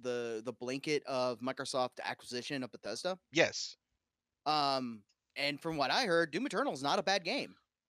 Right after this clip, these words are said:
Speaker 2: Yeah.
Speaker 1: Like, it's not a bad game. It's not e-, exactly what everybody expected, you know, but it, it, it was a different take on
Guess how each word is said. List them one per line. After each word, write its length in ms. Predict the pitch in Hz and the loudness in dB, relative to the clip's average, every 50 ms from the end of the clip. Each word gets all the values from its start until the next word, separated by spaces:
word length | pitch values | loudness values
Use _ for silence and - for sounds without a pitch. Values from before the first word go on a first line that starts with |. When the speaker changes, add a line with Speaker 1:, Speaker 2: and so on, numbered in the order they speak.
| _ - | _ 4
Speaker 2:
Yeah. 300 | 147 214 339 311 - - - _ _ _ _ _ _ _ _ _ _ _ _ _ _ _ _ _ _ | 8 8 8 8 8 4 -4 _ _ _ _ _ _ _ _ _ _ _ _ _ _ _ _ _ _
Speaker 1:
Like, 200 | 147 160 160 - - | 0 0 0 0 0
it's 220 | 170 196 214 - 151 | 0 -2 0 0 -2
not 240 | 156 165 208 254 | 0 0 2 2
a 80 | 240 202 | 2 2
bad 240 | 170 226 220 214 165 | 4 4 2 2 2
game. 240 | 190 254 254 160 131 | 0 0 0 0 -2
It's 180 | 127 - - | -4 -2 0
not 200 | 156 170 170 151 - - 92 | 2 2 2 0 -2 -10 -12
e-, 140 | 120 127 101 127 | -12 -12 -12 -12
exactly 580 | 131 113 110 117 127 120 151 - - 180 160 | -14 -12 -8 -4 -2 -2 -2 -2 -4 -4 -4
what 220 | 151 151 147 143 139 | -2 0 0 0 0
everybody 420 | 143 139 143 131 139 127 120 117 | -2 -2 -4 -4 -4 -4 -4 -4
expected, 560 | 113 - - - 156 208 - - 151 135 160 - - - - - - _ _ _ | -4 -6 -4 -4 -2 -4 0 0 -2 -2 -2 -6 -12 -20 -20 -20 -20 _ _ _
you 160 | - 175 165 151 | -4 -2 0 2
know, 340 | 139 131 131 139 156 175 180 156 | 2 2 4 2 2 0 0 2
but 340 | 165 165 160 156 156 156 - _ _ _ | 4 4 6 6 6 4 2 _ _ _
it, 160 | 165 170 - - _ - 135 - | -8 -8 -8 -6 _ -10 -10 -4
it, 200 | - 175 170 165 - _ _ _ _ - | -2 0 0 0 -2 _ _ _ _ 0
it 120 | 180 175 | 2 2
was 240 | 180 175 165 151 151 | 4 2 2 0 -2
a 60 | 156 | -4
different 460 | 135 - 185 180 - 202 180 - - | -2 0 -2 0 2 -2 -2 -2 -4
take 400 | - 180 180 185 208 180 - - - _ _ _ | -6 -2 0 0 0 -2 -8 -14 -16 _ _ _
on 360 | 156 156 151 147 160 160 147 | 0 2 2 2 0 -4 -8